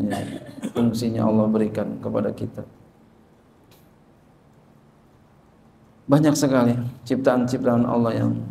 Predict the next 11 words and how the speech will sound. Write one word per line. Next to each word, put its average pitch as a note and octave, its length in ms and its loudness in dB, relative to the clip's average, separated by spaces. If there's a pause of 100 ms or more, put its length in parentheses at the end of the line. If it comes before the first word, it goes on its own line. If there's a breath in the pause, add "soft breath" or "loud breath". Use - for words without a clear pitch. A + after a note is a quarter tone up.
(120)
sangat B2 480 -2
indah. A2+ 320 -2
Badi'us B2+ 720 4
samawati B2 560 2
wal A#2+ 160 0
ardi, A#2+ 320 2
ya D#3+ 160 6
dzal D3+ 240 6
jalali D#3+ 480 6
wal D3 240 8
ikram. C#3 560 2